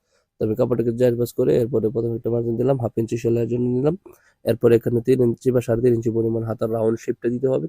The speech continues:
তারপরে এখান থেকে হাতার লম্বার মাপটা নিতে হবে। তো হাতার লম্বা মাপটা নিয়ে নিচ্ছি, দেখতে পাচ্ছেন আমি। তো এখানে হচ্ছে দেড় ইঞ্চি পরিমাণ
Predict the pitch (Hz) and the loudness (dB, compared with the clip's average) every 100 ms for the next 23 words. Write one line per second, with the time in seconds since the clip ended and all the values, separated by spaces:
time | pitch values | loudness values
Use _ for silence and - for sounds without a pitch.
0 | - - - 113 107 107 - 113 107 110 | -6 -8 -4 -2 -4 -6 -10 -8 -8 -4
1 | 117 127 131 120 117 113 110 - 123 - | -2 0 0 0 -2 -4 -4 -6 -12 -14
2 | _ _ _ _ - 123 123 123 127 131 | _ _ _ _ -4 0 2 4 4 2
3 | 127 127 131 131 123 131 123 131 131 - | 2 2 4 4 2 -2 -2 -2 -2 -2
4 | 151 202 - _ _ _ _ _ _ _ | -2 -2 -4 _ _ _ _ _ _ _
5 | _ _ _ _ - - _ _ _ _ | _ _ _ _ -18 -18 _ _ _ _
6 | _ _ _ 139 127 120 117 - - 135 | _ _ _ 6 8 8 4 2 -4 0
7 | 123 123 120 117 123 120 110 120 120 120 | 2 2 2 4 6 4 2 0 2 2